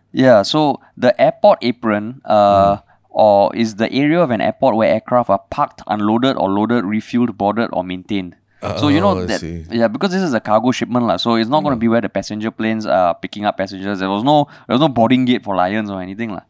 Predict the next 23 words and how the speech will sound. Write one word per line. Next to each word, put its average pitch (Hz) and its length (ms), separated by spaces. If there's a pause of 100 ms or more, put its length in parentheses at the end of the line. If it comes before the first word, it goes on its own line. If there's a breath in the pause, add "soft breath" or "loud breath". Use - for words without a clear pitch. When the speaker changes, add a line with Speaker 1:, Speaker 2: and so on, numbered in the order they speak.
(160)
Speaker 2:
Mm, 104 500
mm, 95 160
Speaker 1:
Right. 95 220
Speaker 2:
mm, 87 240
Speaker 1:
So, 117 300
so 90 160
Speaker 2:
yeah. 123 40
Speaker 1:
they 127 200
escaped 156 460
there, 110 220
and 113 140
it 123 60
was 123 220
already 165 360 (260)
cordoned 117 480 (100)
off. 95 460 (100)
Uh, 92 440
right. 104 240
They're 104 80
not 135 160
gonna 120 220
run 95 200
off. 110 280